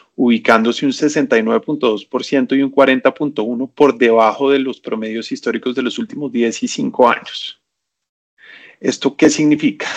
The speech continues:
Que realmente, eh, pues este es uno, este es uno de los años, eh, más difíciles que hemos tenido, o con menor número de oficinas aprobadas que hemos tenido,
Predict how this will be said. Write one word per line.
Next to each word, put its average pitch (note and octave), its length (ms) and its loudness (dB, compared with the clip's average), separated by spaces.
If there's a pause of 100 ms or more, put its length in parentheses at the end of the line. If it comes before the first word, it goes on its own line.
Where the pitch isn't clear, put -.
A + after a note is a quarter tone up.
(560)
Que C3+ 160 6
realmente, B2 1040 2 (160)
eh, G#2+ 640 0 (320)
pues - 300 -2
este B2 340 -2
es - 160 -2
uno, A#2+ 640 0
este A2+ 320 -4
es - 180 -6
uno C3 260 4
de B2+ 100 6
los A#2 240 0
años, G#2 600 -4
eh, A2+ 600 -4 (420)
más A#2 280 2
difíciles B2 540 -2
que - 100 -12
hemos G2+ 200 -8
tenido, A#2 220 -2
o G2 140 -4
con A2+ 180 0
menor B2 300 4
número D3+ 300 4
de C#3 80 4
oficinas - 560 -8
aprobadas G2 380 -2
que - 100 -16
hemos A2 180 -8
tenido, C3 300 -6